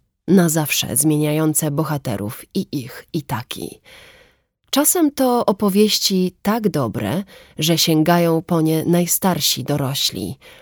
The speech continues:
bo łączą w sobie głęboki angst Czarodziejskiej Góry i dostępność nienackiego. Nic, tylko się cieszyć, że młodzież czyta. I wtedy,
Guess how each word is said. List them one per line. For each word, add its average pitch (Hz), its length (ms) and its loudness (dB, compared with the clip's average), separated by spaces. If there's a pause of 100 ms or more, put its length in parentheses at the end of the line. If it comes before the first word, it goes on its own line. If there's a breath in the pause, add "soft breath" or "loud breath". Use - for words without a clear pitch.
(220 loud breath)
bo 165 200 2
łączą 180 580 4
w - 80 -8
sobie 165 420 2
głęboki 165 800 0
angst 202 640 -2
Czarodziejskiej 151 760 0
Góry 139 480 -2 (480 loud breath)
i 185 260 6
dostępność 147 1040 0
nienackiego. 151 800 -2 (640 soft breath)
Nic, 156 380 2
tylko 143 320 -2
się 190 180 0
cieszyć, - 680 -2
że 165 180 0
młodzież 127 560 -2
czyta. - 440 -6 (920 soft breath)
I 311 100 4
wtedy, 254 680 0